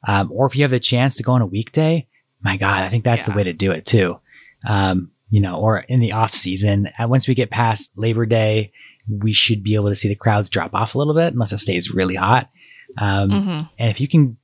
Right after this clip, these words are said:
Speaker 1: you can stand a little bit cooler weather, those beaches on Sauvie Island are perfect in the off season.
Speaker 2: Yeah, I, I can imagine. And just so great that it's so close to downtown Portland.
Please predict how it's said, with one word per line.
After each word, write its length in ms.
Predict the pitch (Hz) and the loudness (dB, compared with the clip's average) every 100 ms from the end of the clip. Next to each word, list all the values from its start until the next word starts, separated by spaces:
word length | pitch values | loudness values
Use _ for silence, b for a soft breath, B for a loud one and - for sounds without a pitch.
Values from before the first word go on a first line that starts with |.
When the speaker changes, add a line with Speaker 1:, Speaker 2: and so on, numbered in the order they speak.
| _ - - 120 | _ -20 -14 -6
Speaker 1:
you 180 | 147 151 | -2 0
can 100 | 156 | 0
stand 280 | - 151 147 | 2 2 2
a 40 | |
little 140 | 113 | 2
bit 120 | 147 - | 0 -2
cooler 300 | 170 180 127 | 0 2 2
weather, 480 | 123 160 127 113 b b b b | 2 2 2 0 b b b b
those 220 | 107 143 | -2 0
beaches 300 | - 127 139 120 | 0 0 2 0
on 80 | |
Sauvie 300 | 107 120 117 | 2 2 0
Island 300 | 110 117 117 | 0 0 2
are 140 | 104 95 - - - | 0 -6 -12 -14 -10
perfect 420 | 117 147 131 98 - | 0 0 0 -4 -6
in 60 | |
the 80 | 85 | -2
off 180 | 82 - | 0 0
season. 340 | - 71 - - _ _ _ _ | -4 -6 -12 -16 _ _ _ _
Speaker 2:
Yeah, 340 | 147 101 175 190 | -4 -2 -4 -8
I, 520 | - 170 170 170 170 - | -2 0 0 0 -4 -8
I 160 | 175 180 | -6 -6
can 140 | 196 | -4
imagine. 560 | 196 180 160 - 73 - | -2 0 -2 -4 -10 -8
And 380 | - 226 247 226 - - - | -2 0 0 -4 -8 -16 -4
just 300 | 196 - - | -2 -2 -2
so 180 | 214 214 | 0 0
great 320 | 202 190 185 | 2 0 2
that 140 | 170 | 0
it's 140 | 165 - | 0 -2
so 220 | - 175 | 0 0
close 640 | 170 175 151 135 - - - | 0 0 0 0 0 -2 -2
to 640 | - - 156 143 139 143 - | -2 0 0 0 -2 -4 -4
downtown 440 | - 139 147 - 160 | 0 0 0 -2 -4
Portland. 480 | - - - - | -4 -6 -6 -10